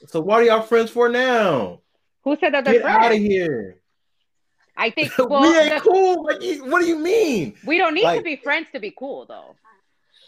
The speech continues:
Speaker 1: I don't speak to you. It means excommunicado, out of my life. We are done. The only, we were never, we weren't friends before. We were in a relationship that didn't work out. So I don't need to be anything else with you.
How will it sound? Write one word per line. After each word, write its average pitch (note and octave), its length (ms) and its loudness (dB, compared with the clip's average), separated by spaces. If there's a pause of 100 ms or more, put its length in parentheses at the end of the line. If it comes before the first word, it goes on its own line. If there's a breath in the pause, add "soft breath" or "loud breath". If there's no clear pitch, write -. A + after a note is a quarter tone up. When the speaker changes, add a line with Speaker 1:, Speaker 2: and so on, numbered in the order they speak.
(220)
Speaker 1:
I D#3+ 760 -2
don't C3+ 460 -8
speak C3 520 -16
to B2 220 -16
you. G2+ 560 -14 (440)
It G2+ 60 -20 (1500)
means A2 200 -8
excommunicado, C3 1200 -4
out C3+ 180 2
of B2+ 120 -4
my C3 180 -2
life. A#2+ 540 -4
We A#2 180 -8
are A#2 120 -4
done. G2 440 -10 (300 soft breath)
The G#2 120 -4
only, F#3 280 2
we C#3+ 140 0
were D#3+ 200 2
never, G#3+ 220 2
we D3+ 100 4
weren't A3+ 260 2
friends B3 240 2
before. G3+ 640 0
We C#3 120 -4
were C#3 160 -2
in D3+ 100 -4
a G3 40 -6
relationship F#3 720 -6 (280)
that C3+ 180 0
didn't G3 160 -2
work G#3+ 240 -4
out. G#3+ 280 -2 (180)
So - 280 -10
I G3+ 120 0
don't A#3+ 120 2
need A#3 60 0
to G#3 60 -10
be A3 160 -2
anything A3 220 -4
else A3+ 200 -6
with A3+ 200 -10
you. C#3+ 260 -8